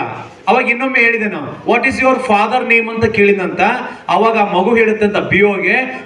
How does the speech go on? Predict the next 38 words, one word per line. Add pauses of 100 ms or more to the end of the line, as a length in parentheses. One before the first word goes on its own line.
(120)
"ಸರ್,
what
is
your
father
name?"
ಅಂದ್ರೆ
ಅದು
ಇನ್‌ಕರೆಕ್ಟ್
ಆಗುತ್ತೆ.
"What
is
your
father's
name?"
ಅಂತೇಳಿ
ಅಪಾಸ್ಟ್ರಫಿ
ಎಸ್
ಅನ್ನ
ಹ್ಯಾಡ್
ಮಾಡ್ಬೇಕಂತೇಳಿ
ಕೊಟ್ಟಿದ್ದ
ನಮ್ಮ
ಪಪ್ಪ
ಅಂತ
ಹೇಳಿದಂತ. (1040)
ಐದು
ವರ್ಷದ
ಮೂರ್
ತಿಂಗಳದ
ಮಗು.
ಹಾಗೆ
ಕೇಳ್ತಾ
ಕೇಳ್ತಾ
ಹೋಗಿದ್ದನ್ನ (500)
ಬಿ
ಒ
ಹೇಳಿದಂತ